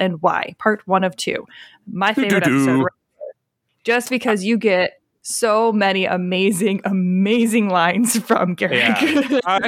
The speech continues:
Speaker 2: I'm gonna have to flip the script and say this is my favorite too. I mean, hands down. I guess
Speaker 1: Yeah.
Speaker 2: I wasn't even considering, but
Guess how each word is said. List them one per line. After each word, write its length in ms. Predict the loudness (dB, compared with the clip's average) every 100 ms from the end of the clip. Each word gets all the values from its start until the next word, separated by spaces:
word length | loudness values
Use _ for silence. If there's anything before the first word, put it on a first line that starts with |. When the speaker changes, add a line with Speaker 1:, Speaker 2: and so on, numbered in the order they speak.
| -2
Speaker 2:
I'm 100 | 0
gonna 120 | 2
have 160 | 2 0
to 100 | -2
flip 300 | 0 -2 0
the 80 | -4
script 380 | 0 0 0 -2
and 100 | -2
say 160 | 0
this 240 | 0 -2 -6
is 120 | -8
my 120 | -8
favorite 380 | -8 -10 -10 -14
too. 300 | -12 -12 -8
I 60 | -4
mean, 160 | -2 -2
hands 280 | -2 -2
down. 200 | -4 -4 -2
I 80 |
guess 220 | -2 0 0
Speaker 1:
Yeah. 40 |
Speaker 2:
I 40 | 0
wasn't 320 | 0 -2 -4
even 160 | -4
considering, 600 | -6 -4 -4 -2 -4 -4
but 260 | 0 0